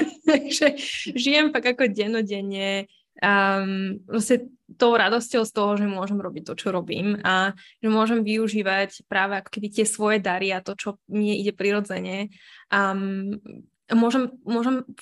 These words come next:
to vlastne využívať vo svojom podnikaní a keby nielen, že ako keby mať z toho radosť, ale zároveň zarábať, hej. A to je ako keby, musím povedať, že fakt ako posledné dni, týždne si uvedomujem, um, ako, ako keby,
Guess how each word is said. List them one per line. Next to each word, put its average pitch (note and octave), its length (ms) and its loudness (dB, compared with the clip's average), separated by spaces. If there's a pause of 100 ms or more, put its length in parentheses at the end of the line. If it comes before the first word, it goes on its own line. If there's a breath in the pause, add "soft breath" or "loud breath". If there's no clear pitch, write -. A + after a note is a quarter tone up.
(140)
to - 80 -8
vlastne A3+ 400 0
využívať A3 400 0
vo G#3 80 -6
svojom A3 160 -4
podnikaní G#3 560 -4
a F#3+ 160 -4
keby G#3 240 -4
nielen, A3 400 0
že A3 80 0
ako G#3+ 400 -10
keby G#3+ 160 -2
mať G3+ 160 -2
z - 80 -10
toho G#3 160 -2
radosť, G3 320 -2
ale G#3 160 -2
zároveň G#3+ 320 0
zarábať, A3 480 -2
hej. G3 160 -8 (480 loud breath)
A F#3 80 4 (480)
to A#3 80 2
je A3+ 80 6
ako A3 160 0
keby, A#3+ 160 0
musím A3+ 240 -4
povedať, A3 320 0
že G#3+ 80 -8
fakt A3 160 -2
ako A3 400 -2
posledné G#3+ 640 -2
dni, G#3 320 -2
týždne G#3+ 240 -2
si G3+ 240 -4
uvedomujem, G3 720 -6 (320 loud breath)
um, F#3+ 320 -6 (320)
ako, G#3 400 -6
ako - 240 -8
keby, G#3 480 -6